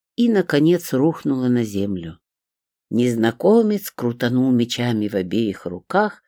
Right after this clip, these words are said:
готовясь к очередной атаке. Казалось, он совсем не устал. Оставшиеся двое воинов пришли в ужас.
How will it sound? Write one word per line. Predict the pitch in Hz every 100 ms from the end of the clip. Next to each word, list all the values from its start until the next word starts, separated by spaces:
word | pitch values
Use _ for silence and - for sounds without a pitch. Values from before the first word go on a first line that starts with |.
| _ _ _ -
готовясь | 110 131 220 214 196
к | -
очередной | 127 - 101 98 110 139 120
атаке. | 123 92 90 - 82 _ _ _ _ _ _ _
Казалось, | 123 120 151 147 135 -
он | - 135 - -
совсем | - 135 - 135 117 98
не | 92
устал. | 90 - - 92 - _ _ _ _ _ _ _
Оставшиеся | - - - 117 131 - 110 - 98
двое | 85 95 120 120
воинов | 107 113 160 175 160 135
пришли | - 107 - 104 135
в | 147 117
ужас. | 185 185 135 95 - -